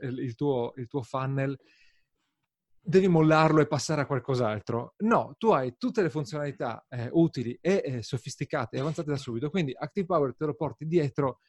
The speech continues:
ti segue, eh, in base chiaramente, eh, nel, al variare del numero di iscritti, ma anche al variare delle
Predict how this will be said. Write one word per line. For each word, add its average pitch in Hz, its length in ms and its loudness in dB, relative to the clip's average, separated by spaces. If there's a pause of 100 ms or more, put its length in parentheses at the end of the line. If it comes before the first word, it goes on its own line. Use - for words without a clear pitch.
(120)
ti 165 120 -10
segue, 156 640 2 (220)
eh, 120 580 -6
in 143 120 2
base 120 420 2
chiaramente, 113 580 -8
eh, 107 280 -10
nel, 127 200 -4
al 135 120 2
variare 135 380 2
del 123 100 0
numero 143 220 0
di 175 60 -2
iscritti, 160 320 -4
ma 131 200 -2
anche 143 240 -4
al 151 80 0
variare 139 460 2
delle 123 400 0